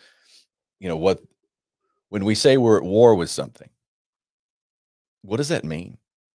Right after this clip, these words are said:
You know, there's a war on drugs. You know, there's a, with a covid war. I mean, I had a war on that, you know. <laughs> Uh, not exactly effective.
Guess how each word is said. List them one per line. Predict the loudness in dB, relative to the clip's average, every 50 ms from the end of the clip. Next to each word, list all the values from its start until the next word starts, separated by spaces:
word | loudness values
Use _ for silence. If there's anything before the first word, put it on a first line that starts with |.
| _ _ _ _ _ _
You | -18 -18
know, | -18 -18 _
there's | -10 -10 -8 -6
a | -6
war | -4 -4 -4 -4 -4
on | -4 -6 -8 -8
drugs. | -6 -6 -6 -6 -8 -12 -18 -20 _ _ _ _ _ _ _ _ _ _ _ _ _ _ _ _ _ _ _ _ _ -20 -20 -20
You | -20 -20
know, | -20 _ _ _ _
there's | -14 -12 -10 -6
a, | -6 -6 -6 -8 _ -20 -18
with | -16 -16 -14
a |
covid | -10 -6 -4 -4 -4 -4 -6 -10 -14
war. | -16 -18 -18 -18 -20 -20
I | -16
mean, | -10 -8
I | -6
had | -6 -6
a | -6
war | -6 -4 -4 -2 -2 -4
on | -4 -6
that, | -8 -10 -10 -10 -12 -16 _ _ _ _ _ _ _ _ _ _ _ _ _ _ -20
you | -20
know. | -20 -20 -20 _ _ _ _ _ _ _ _ _ _ _ _ _ _ _ _ _ _ -20
<laughs> | -20 -20 -20 -20 -20 -20 _ _ _ _ _ _ _ _ _ _ _ _ _ _ _ _ _ _ _ -10
Uh, | -6 -4 -2 -2 -4 -6 -8 -14
not | -16 -10 -6 -2 -2 -2 -2 -4 -6
exactly | -10 -8 -6 -4 -4 -4 -6 -8 -8 -10
effective. | -10 -10 -10 -10 -10 -10 -12 -16 -20 -20 -20